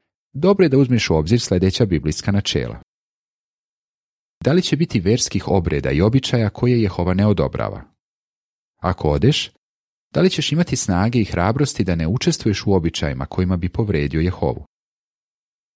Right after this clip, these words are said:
Da li tvoja rodbina zna da nećeš učestvovati u takvim običajima? Ako odeš u crkvu ili neki drugi verski objekat,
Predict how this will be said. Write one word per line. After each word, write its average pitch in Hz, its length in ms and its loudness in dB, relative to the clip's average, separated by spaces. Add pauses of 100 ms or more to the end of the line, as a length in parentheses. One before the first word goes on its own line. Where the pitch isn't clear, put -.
(480)
Da 131 80 4
li 151 100 2
tvoja 165 240 0
rodbina 120 420 0
zna 98 280 2
da 69 100 -8
nećeš 131 400 0
učestvovati 85 560 -4
u 131 40 2
takvim 82 380 -4
običajima? - 600 -10 (2250)
Ako 101 260 -4
odeš 120 300 0
u 101 40 -2
crkvu - 540 -2
ili 98 160 2
neki 107 240 0
drugi 110 280 0
verski 82 380 -2
objekat, 78 520 -2